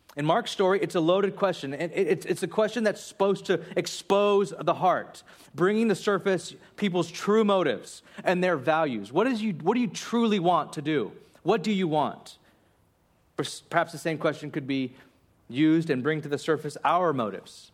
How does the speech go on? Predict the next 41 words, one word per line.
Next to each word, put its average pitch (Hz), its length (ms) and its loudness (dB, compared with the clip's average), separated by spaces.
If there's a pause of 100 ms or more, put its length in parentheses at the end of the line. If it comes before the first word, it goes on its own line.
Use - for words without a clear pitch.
What 156 140 2
is 156 160 0
your 175 180 4
motives? 110 560 -4 (1200)
The 147 300 0
answer 165 300 -2
can 135 460 -2
reveal 147 400 2
whether 156 260 4
you 156 220 -2
want 165 200 0
to 165 80 -6
be 147 120 2
healed 170 500 2 (1400)
of 143 220 0
blindness 151 640 0
or 165 140 2
you 156 140 -2
selfishly 165 560 -2
want 156 220 -2
to 160 100 -6
use 147 200 0
God 139 220 0
to 131 80 -10
do 139 60 -4
your 135 240 -2
own 131 180 -4
bidding 127 340 -2
and 117 120 -8
fulfill 127 260 -6
your 123 200 -2 (260)
own 160 340 0 (160)
desires. 107 640 -6 (180)
It's 160 180 -2
a 180 60 2
heart-searching 160 720 -4
question. 147 420 -4 (220)
What 151 400 0
do 180 80 0
you 170 220 0
want? 139 640 -2